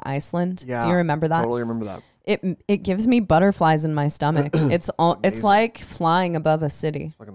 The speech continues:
Speaker 2: love it.
Speaker 1: If your T V is as big as ours is.
Speaker 2: Uh, so <laughs>
Speaker 1: imax. <laughs> Then you feel
Speaker 2: It
Speaker 1: like
Speaker 2: was two hundred fifty bucks, by the way. We're not really tr-, so
Speaker 1: No, it's
Speaker 2: not
Speaker 1: a
Speaker 2: trying to
Speaker 1: Roku
Speaker 2: back-
Speaker 1: T V. I think it's, like, fifty-four inches or something.
Speaker 2: Yeah,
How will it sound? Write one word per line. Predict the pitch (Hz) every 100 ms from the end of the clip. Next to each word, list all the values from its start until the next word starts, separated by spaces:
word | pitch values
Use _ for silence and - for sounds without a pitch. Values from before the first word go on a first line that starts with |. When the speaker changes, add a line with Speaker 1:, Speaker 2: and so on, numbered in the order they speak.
| 92
Speaker 2:
love | 101 -
it. |
Speaker 1:
If | - 180
your | 170
T | 170 185
V | 170
is | 165 165
as | 156 151 - _ _ _ 175
big | 160 175
as | 170
ours | 180 190 170
is. | 170 165 - - _ _ _ -
Speaker 2:
Uh, | 151 - - - - - - - - - - - _
so | - - 151 151
<laughs> | -
Speaker 1:
imax. | 180 196 220 160 151 - - - -
<laughs> | _ _ _ _ - - - - - -
Then | 240
you | 226 262
feel | 277 240
Speaker 2:
It | 233
Speaker 1:
like |
Speaker 2:
was | 214 208 180 -
two | 185
hundred | 175 147
fifty | 139 123
bucks, | 120 107 -
by | 107
the | 98
way. | 98
We're | 101
not | 110 -
really | 123 98 101
tr-, | - - 117
so | - 233
Speaker 1:
No, | 190
it's | 226
Speaker 2:
not | 254
Speaker 1:
a |
Speaker 2:
trying | 220 226
to | 240
Speaker 1:
Roku | - 302 202
Speaker 2:
back- |
Speaker 1:
T | - 180
V. | 160 156
I | 160
think | 185
it's, | 185
like, | 180 156
fifty-four | 151 143 143 - 80
inches | 71 - - 180
or | 196
something. | - 190
Speaker 2:
Yeah, | -